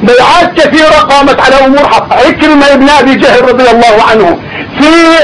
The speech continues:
كان الخليفة عمر بن الخطاب رضي الله عنه وأمير الجيش خالد بن الوليد،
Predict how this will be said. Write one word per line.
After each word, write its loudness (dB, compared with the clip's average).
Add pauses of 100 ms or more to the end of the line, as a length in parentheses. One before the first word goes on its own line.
(240)
كان 2
الخليفة 0
عمر 2
بن 0
الخطاب 0
رضي 0
الله 0
عنه -6 (520)
وأمير 2
الجيش 0
خالد 0
بن -4
الوليد، 0